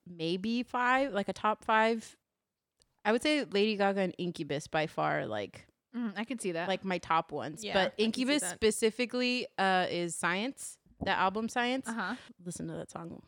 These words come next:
Speaker 1: I mean, that album every day, practically.
Speaker 2: Hmm.
Speaker 1: It's just always on. Lady Gaga, I'm
Speaker 2: Do
Speaker 1: just
Speaker 2: you have
Speaker 1: obsessed with her.
Speaker 2: all of Lady Gaga's work?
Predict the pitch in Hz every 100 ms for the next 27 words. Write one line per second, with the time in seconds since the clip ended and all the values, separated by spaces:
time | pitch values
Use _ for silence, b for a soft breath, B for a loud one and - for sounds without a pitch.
0 | _ 180 175 175 175 160 165 165 151 _
1 | _ 180 156 139 120 156 85 - - -
2 | _ 135 170 _ 453 453 370 269 202 185
3 | 185 _ 170 170 170 - 165 156 _ -
4 | 254 262 247 233 226 226 _ _ 190 196
5 | 233 226 226 220 - - 135 _ _ 220
6 | 196 190 233 247 233 240 240 220 226 226
7 | 233 233 240